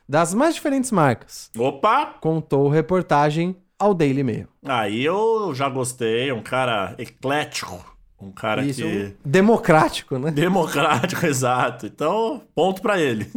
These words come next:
Speaker 1: E aí, a segunda foto ele manteve a estética da primeira, é o joia clássico, com um monte de latinha, mas a terceira foto aí me pega de um jeito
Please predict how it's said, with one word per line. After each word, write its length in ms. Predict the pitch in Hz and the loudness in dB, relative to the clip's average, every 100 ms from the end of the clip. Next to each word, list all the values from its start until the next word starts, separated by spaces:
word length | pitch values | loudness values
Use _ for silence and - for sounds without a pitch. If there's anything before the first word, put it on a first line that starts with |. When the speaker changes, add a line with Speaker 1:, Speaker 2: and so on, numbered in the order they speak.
| 254 - - - | -12 -14 -18 -6
Speaker 1:
E 60 | |
aí, 280 | 196 170 196 | 0 2 2
a 200 | 180 220 | 2 2
segunda 440 | 240 285 226 214 196 | 2 2 2 4 4
foto 320 | - 180 165 | 4 2 4
ele 120 | 165 | 2
manteve 840 | 160 190 208 196 170 196 277 175 127 | 4 4 2 0 0 2 2 0 2
a 80 | 139 | 2
estética 500 | 139 - 131 - 156 | 0 0 0 0 0
da 100 | 170 | 0
primeira, 460 | 233 240 202 226 | 0 0 2 2
é 60 | 185 | 2
o 100 | 160 | 2
joia 460 | 120 123 127 190 | 2 4 4 2
clássico, 640 | 220 135 117 151 - - 151 | -2 -4 -2 -2 -6 -10 -10
com 120 | - | -4
um 40 | |
monte 160 | 127 120 | -2 -2
de 60 | 139 | 0
latinha, 460 | 160 - 233 233 175 | -2 0 2 2 2
mas 260 | 170 160 | 2 4
a 100 | 180 | 2
terceira 440 | 208 202 170 160 143 | 2 0 2 0 0
foto 360 | - 190 190 165 | 2 0 0 0
aí 280 | 151 165 | 4 4
me 140 | 190 185 | 2 0
pega 380 | 185 151 151 143 | 2 2 2 0
de 100 | 143 | 0
um 60 | |
jeito 240 | 127 135 | 0 0